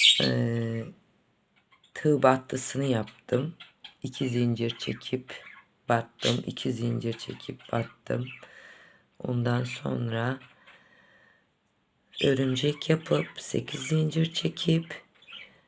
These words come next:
yuva yapıp o yuvadan sonra tekrar örümcek yapıp üç tane, üç tane arada zincir bırakıp dördüncüye battım.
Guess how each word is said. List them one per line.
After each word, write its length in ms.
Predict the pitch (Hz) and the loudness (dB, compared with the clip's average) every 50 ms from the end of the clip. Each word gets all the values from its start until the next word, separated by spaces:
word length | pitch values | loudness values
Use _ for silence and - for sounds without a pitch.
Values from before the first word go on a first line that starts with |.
| _ _ _ _ - - - _ _ - - _ _ _ _ _ _ _ _ _ _ _ - | _ _ _ _ -20 -20 -20 _ _ -20 -20 _ _ _ _ _ _ _ _ _ _ _ -2
yuva 240 | 139 135 135 151 | 0 2 4 4
yapıp 520 | 156 151 151 156 160 - - 165 160 - - _ | 4 4 4 2 0 0 -2 -2 -2 -2 -4 _
o 100 | - 165 | 2 2
yuvadan 540 | 156 147 139 131 127 135 131 131 127 127 135 | 4 4 2 2 2 2 2 4 2 0 0
sonra 360 | 127 - - 123 117 123 - | -2 -2 -2 -2 -2 -2 -2
tekrar 460 | - - 147 151 - - 165 160 156 | 2 2 2 2 2 2 2 2 4
örümcek 580 | 156 156 156 156 151 151 151 156 160 - - 156 | 4 4 4 2 0 2 0 0 0 0 0 0
yapıp 380 | 151 151 - - 170 175 - - - - - - - - - - - _ - - - - - - - _ _ _ _ _ _ _ _ _ _ _ - - | 0 0 0 0 0 0 0 -4 -12 -20 -20 -20 -20 -20 -20 -20 -20 _ -20 -18 -18 -16 -18 -18 -20 _ _ _ _ _ _ _ _ _ _ _ -2 -2
üç 220 | 175 170 - - | -2 -2 -2 -6
tane, 640 | - - - 151 147 139 135 131 127 117 - 120 - - _ _ _ _ - - - _ _ _ _ _ _ _ - - _ _ - | -4 0 0 2 2 2 2 2 2 2 0 -2 -6 -8 _ _ _ _ -20 -20 -20 _ _ _ _ _ _ _ -20 -20 _ _ -2
üç 220 | 165 - - - | -2 -2 -4 -8
tane 560 | - - 156 147 139 135 131 123 113 - - - _ - | 0 2 2 4 4 2 2 0 0 -2 -4 -8 _ 2
arada 540 | 143 139 135 143 143 135 139 131 123 123 123 - - - - | 4 6 6 6 4 6 6 4 4 4 0 -6 -16 -20 -20
zincir 580 | - - - 135 131 127 120 117 113 104 95 - | -12 -4 0 2 4 4 4 2 0 0 2 2
bırakıp 680 | 131 147 165 165 165 - - 165 165 165 - - - | 2 4 4 2 2 0 0 0 0 0 -4 6 8
dördüncüye 640 | 170 170 160 156 - 143 143 139 131 131 139 147 143 | 10 10 10 8 4 2 -2 -2 0 0 0 2 2
battım. 520 | 135 127 127 123 - - - - 127 123 | 0 0 -2 -2 -6 -10 -6 -4 -4 -4